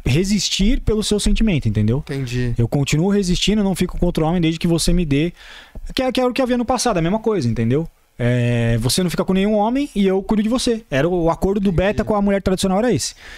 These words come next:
Speaker 1: O contrato en-, do beta entre a mulher tradicional, qual que era? É, você não vai transar com a alfa, et cetera, você vai se controlar, vai se resistir, beleza? E eu cuido de você, te dou meu sentimento, minhas emoções e tudo mais.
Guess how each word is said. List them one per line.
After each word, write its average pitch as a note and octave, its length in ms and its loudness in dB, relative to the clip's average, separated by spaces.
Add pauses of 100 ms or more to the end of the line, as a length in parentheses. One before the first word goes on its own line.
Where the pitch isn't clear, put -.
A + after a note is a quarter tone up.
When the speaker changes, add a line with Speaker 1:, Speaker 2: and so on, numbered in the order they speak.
(480)
Speaker 1:
O A2+ 80 -6
contrato F3+ 480 0
en-, A3+ 140 2
do F3+ 120 2
beta C#3+ 320 0
entre C#3 180 0
a - 20 2
mulher C#3+ 180 2
tradicional, D#3+ 420 0
qual G3+ 140 0
que G3 140 -2
era? G2+ 220 0 (460)
É, B2+ 200 2
você C3+ 180 0
não F3 80 2
vai E3+ 180 0
transar D#3 300 0
com D#3+ 120 0
a D3+ 40 2
alfa, F#3 220 0
et D#3+ 80 -2
cetera, G#3 380 0
você D#3+ 180 0
vai D3+ 100 0
se - 100 -4
controlar, E3+ 520 0
vai D#3+ 160 0
se B2+ 400 0
resistir, E3 640 0 (480)
beleza? F#3+ 480 0
E D#3+ 100 4
eu G3 100 2
cuido C4+ 360 -2
de A3 80 2
você, G#3 320 0
te G3+ 100 -4
dou F#3+ 80 2
meu F#3+ 120 2
sentimento, F#3+ 380 0
minhas F3 140 2
emoções F3 400 0
e - 40 -18
tudo F#3+ 160 0
mais. C#3 320 0